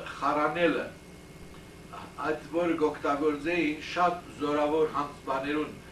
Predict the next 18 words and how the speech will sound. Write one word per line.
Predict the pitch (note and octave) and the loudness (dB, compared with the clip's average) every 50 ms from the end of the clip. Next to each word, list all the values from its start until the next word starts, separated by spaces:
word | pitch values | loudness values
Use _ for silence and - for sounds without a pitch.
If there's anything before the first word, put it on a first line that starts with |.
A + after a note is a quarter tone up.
| - - - - - | -16 -16 -16 -14 -8
ը, | - - B2 A#2+ - G#2+ A2 A2+ A2 A2 A2+ A#2+ A#2+ A#2 | -4 -2 -2 -2 -2 -4 -6 -8 -8 -10 -10 -12 -10 -8
ը, | A#2+ B2+ B2 A#2+ A#2+ A#2+ A#2 A#2 A#2 A2+ A#2 A2+ A2 A2 A2 - - - - - - - - - - - - - - - - - - - - - - - - - - - - - - - - - | -6 -4 -4 -4 -2 -2 -2 -2 -2 -2 -2 -4 -4 -6 -8 -10 -14 -16 -16 -18 -18 -18 -18 -18 -16 -16 -16 -16 -16 -18 -18 -18 -18 -14 -12 -10 -10 -10 -10 -14 -14 -16 -16 -16 -16 -16 -8 0
աղանդավորներուն, | - A#2 D3+ E3 E3 E3 D#3+ D#3+ D3+ D3+ D3 D3+ D#3 D3+ D3 D#3 E3 E3+ E3 D#3 C#3 - - - - - - - - - - - - - - - - - - | 4 4 6 6 6 4 4 2 0 2 4 4 4 4 4 4 2 4 4 2 -2 -4 -10 -14 -16 -16 -18 -18 -18 -18 -18 -18 -18 -18 -18 -18 -18 -10 -4
աղանդ-, | - B2+ - D#3+ F3 F3+ F3 - - - - - | 0 2 4 6 6 6 4 2 -4 -8 -6 -2
աղանդավորը | B2 B2+ C3 D3 D3 D3 C#3+ D3 D3+ D#3+ F3 F#3 F3+ D#3 C#3 | -2 0 2 2 2 2 2 2 2 4 4 6 4 4 4
լալը | C3+ D3 D#3 D3+ C#3 B2+ B2+ C3 | 4 4 4 4 4 4 2 0
մի | C3 C3 C3 B2 | -2 -6 -8 -8
այն | A#2+ B2 C3 B2 | -8 -8 -6 -6
ժամանակ | B2 B2+ B2 A#2+ A#2+ A#2 A#2+ B2 - - - - | -4 -4 -4 -4 -6 -6 -6 -8 -8 -6 -6 -6
ամենամեծ | C3 C3+ C#3+ D3+ D#3 D#3+ D#3 D#3 D#3 D#3+ D#3+ - - - - - | -6 -4 -4 -4 -4 -4 -2 0 0 0 0 0 -4 -12 -12 -8
մեղքն | C#3+ E3+ F#3 F#3 F#3 - - - - - | -4 0 0 0 -2 -4 -10 -12 -14 -14
է, | - - - - - - - - - - - - - - - | -14 -14 -14 -14 -14 -14 -16 -16 -16 -18 -18 -18 -18 -14 -6
և | C#3+ D3 D3+ D3+ - - | -2 -2 0 0 0 0
աղանդավորեն, | - C#3 C#3 C#3+ D3+ D3 - D3 C#3 D3 D3+ D3+ E3 F3+ F#3 F3 D#3 | 0 2 2 2 2 0 0 0 0 2 4 4 4 4 2 2 2
որպեսզի | D3 C#3+ C#3+ D#3 E3 D#3+ - - C#3+ - | 0 0 2 0 0 0 0 -4 -6 -6
բոլորը | - C3 C3+ D3 E3 F#3 F3+ E3 D3 - - - | -4 -2 0 4 4 6 6 6 6 4 2 0
վա-, | - - - - - - | 0 2 2 2 2 0
զգուշանան, | - - - A2 - B2 - - C#3+ C#3 C#3+ D3 C#3 B2+ A#2+ B2 | -6 -10 -10 -10 -10 -10 -6 -2 -2 -2 0 0 -2 -2 -4 -6